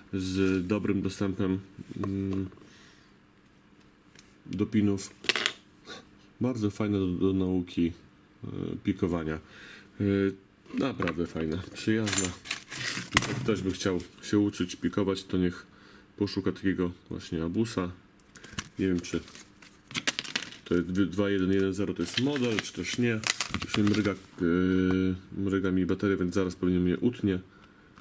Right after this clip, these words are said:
Ale do nauki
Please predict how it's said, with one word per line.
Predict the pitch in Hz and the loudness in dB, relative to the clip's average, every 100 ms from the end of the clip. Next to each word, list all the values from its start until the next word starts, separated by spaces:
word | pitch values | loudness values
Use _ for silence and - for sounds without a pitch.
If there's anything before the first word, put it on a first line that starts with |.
| - - - - - - - - | -20 -20 -20 -20 -20 -20 -12 -4
Ale | 165 170 131 - - - - - | -2 -2 -4 -6 -2 2 2 2
do | 131 107 | 0 0
nauki | 107 - 95 | -2 -2 -4